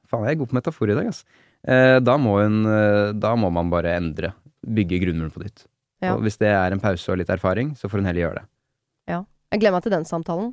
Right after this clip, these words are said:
Speaker 2: Eller kan vi ta en pause, for jeg skal ut og få meg litt erfaring, og så kan vi bli sammen
Speaker 1: <laughs> Så jeg
Speaker 2: igjen.
Speaker 1: kan
Speaker 2: Da er jeg
Speaker 1: stole på
Speaker 2: kanskje
Speaker 1: deg.
Speaker 2: mer, mindre sjalu.
Speaker 1: <laughs> Ja.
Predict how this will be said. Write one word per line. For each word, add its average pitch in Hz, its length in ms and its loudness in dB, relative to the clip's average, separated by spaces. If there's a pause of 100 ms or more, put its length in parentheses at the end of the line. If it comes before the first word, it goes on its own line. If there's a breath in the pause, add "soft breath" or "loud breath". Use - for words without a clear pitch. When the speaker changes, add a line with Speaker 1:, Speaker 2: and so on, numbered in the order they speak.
Speaker 2:
Eller 190 160 6
kan 160 80 4
vi 285 80 2
ta 302 100 2
en 285 60 0
pause, 294 240 0
for 285 140 -4
jeg - 80 -8
skal 262 100 -6
ut 233 80 -4
og 220 60 -6
få 240 100 0
meg 214 80 0
litt 202 140 -4
erfaring, 214 400 0
og 247 80 -4
så 240 140 2 (180)
kan 226 100 2
vi 208 80 2
bli 220 100 4
sammen 208 200 4
Speaker 1:
<laughs> - 20 4
Så - 80 8
jeg - 80 2
Speaker 2:
igjen. - 60 4
Speaker 1:
kan - 20 4
Speaker 2:
Da - 60 4
er - 20 4
jeg 131 80 4
Speaker 1:
stole 113 140 2
på 101 80 4
Speaker 2:
kanskje 104 100 4
Speaker 1:
deg. 190 160 0
Speaker 2:
mer, 196 220 4
mindre 190 260 0 (220)
sjalu. 196 240 -2 (160 loud breath)
Speaker 1:
<laughs> - 100 -8
Ja. - 460 -8